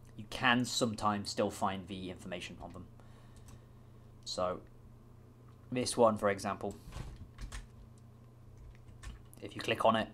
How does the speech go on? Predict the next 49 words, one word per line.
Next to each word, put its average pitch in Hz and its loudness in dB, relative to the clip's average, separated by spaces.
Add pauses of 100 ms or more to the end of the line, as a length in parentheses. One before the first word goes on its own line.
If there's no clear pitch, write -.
go 92 2
to - -10
the 110 -4
U 107 6
R 98 10
L, 98 10 (1120)
'cause - -10
it'll 95 -4
still, 123 8
it's 98 2
still, 139 4
it 113 6
will 113 2
still 123 4
give 107 0
you 107 4
a 101 6
U 101 0
R 92 4
L. 87 0 (840)
but - 0
it - -4
will, 90 -6 (100)
you 90 -8
know, 85 -6 (600)
just - -4
say, 95 4
"Sorry, 90 2
this 90 -8
fails 87 2
a 85 -12
problem 90 0
accessing 98 -2
the 95 0
item." - -2 (360)
And 123 2
most 131 10
of 135 -8
the - -4
time 131 6
that 110 6
means 107 -2
it 104 0
won't 104 4
be 98 -2
in 98 -4
your 90 2
workshop 95 0
content - -8